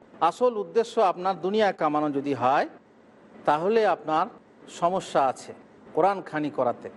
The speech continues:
কোরআনখানিতে যে সমস্ত কারি বা হাফেজ কোরআনকে ব্যবহার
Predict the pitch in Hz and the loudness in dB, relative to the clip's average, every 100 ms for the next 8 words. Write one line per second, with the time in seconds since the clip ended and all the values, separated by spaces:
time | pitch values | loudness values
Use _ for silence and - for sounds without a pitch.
0 | - 208 262 262 240 220 214 185 170 175 | -2 2 2 0 -4 -4 0 2 2 -2
1 | - - - - - - - 147 185 220 | -12 -20 -20 -20 -20 -20 -4 0 0 2
2 | 214 214 196 175 160 - - - 156 180 | -2 0 2 2 0 -8 -14 0 0 0
3 | 170 151 - 143 143 131 143 180 156 117 | -4 -10 -12 -2 0 0 0 0 0 -2
4 | - - - - - 156 180 170 165 147 | -16 -20 -20 -10 0 2 2 -4 0 2
5 | 160 170 | 2 2